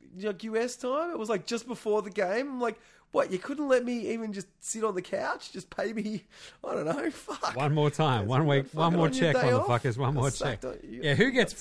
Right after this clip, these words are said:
Speaker 2: fired on their day off?
Speaker 1: fired
Speaker 2: Like,
Speaker 1: on
Speaker 2: what are
Speaker 1: your
Speaker 2: we
Speaker 1: day
Speaker 2: doing?
Speaker 1: off.
Speaker 2: All right. Creep of the week. Arthur Blank was reading Madeline to his, like, I think granddaughter, great granddaughter. I don't know. On the sidelines, it was
Speaker 1: Okay.
Speaker 2: fucking weird. It's like, "Ah, it's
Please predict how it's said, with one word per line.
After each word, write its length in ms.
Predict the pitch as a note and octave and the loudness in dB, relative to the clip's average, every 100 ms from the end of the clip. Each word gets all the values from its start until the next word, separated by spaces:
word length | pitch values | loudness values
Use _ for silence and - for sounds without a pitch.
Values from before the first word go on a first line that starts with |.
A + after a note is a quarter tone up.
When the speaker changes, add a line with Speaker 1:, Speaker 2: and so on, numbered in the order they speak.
| G3 | 4
Speaker 2:
fired 120 | G3+ | 6
on 80 | E3+ | 4
their 120 | D3 | 2
day 240 | B2+ D3+ D#3 | 2 2 2
off? 180 | D#3 A2+ | 0 -2
Speaker 1:
fired 100 | A2+ | -6
Speaker 2:
Like, 60 | |
Speaker 1:
on 40 | D3 | -4
Speaker 2:
what 120 | F3+ | -2
are 40 | E3 | -2
Speaker 1:
your 20 | |
Speaker 2:
we 60 | |
Speaker 1:
day 60 | D3+ | -2
Speaker 2:
doing? 60 | B2+ | -4
Speaker 1:
off. 180 | - - _ _ _ _ - - - | -8 -18 _ _ _ _ -20 -14 -2
Speaker 2:
All 140 | A#2 | 2
right. 260 | A2 A2 - | 2 0 4
Creep 240 | F#3+ G#3 | 4 6
of 60 | F3+ | 4
the 80 | |
week. 220 | F3+ F3+ E3+ | 6 4 4
Arthur 280 | C#3+ F3 F3 | 2 2 2
Blank 340 | B2+ D3 E3+ | 4 4 4
was 120 | C#3 B2 | 2 4
reading 420 | C#3+ C#3 C3 A#2+ | 4 4 2 2
Madeline 480 | B2 C#3+ D#3+ F#3 G3+ | 2 2 2 0 -2
to 100 | C#3+ | -2
his, 100 | B2+ | 0
like, 180 | B2 A2 _ _ _ _ _ | -2 -4 _ _ _ _ _
I 140 | A2 G2 | -8 -6
think 320 | - A#2 - | -4 -6 -6
granddaughter, 640 | G#2 B2+ D#3 F#3+ G3 F#3 - _ _ _ _ _ _ _ | -8 -4 -2 0 -2 -4 -12 _ _ _ _ _ _ _
great 240 | G#2 F#2+ C3+ | -10 -8 -6
granddaughter. 420 | D#3 E3+ F3 B2+ | -4 -2 -2 -2
I 80 | A2+ | -2
don't 120 | G#2+ | -2
know. 200 | G2 F#2+ | -2 -4
On 100 | G#2 | -2
the 100 | G#2+ | -2
sidelines, 480 | - G#2 F#2+ F#2+ A2 | -2 -2 -2 -4 -2
it 40 | |
was 100 | E3 | -2
Speaker 1:
Okay. 80 | D#3+ | 0
Speaker 2:
fucking 280 | B2+ G#2 F#2 | -2 -2 -4
weird. 300 | G2 F#2+ F2 | -4 -6 -8
It's 340 | - _ _ | -14 _ _
like, 100 | A2 | -8
"Ah, 340 | E3 G#3+ G3+ E3+ | -4 0 0 -2
it's 420 | - - - | -6 -20 -20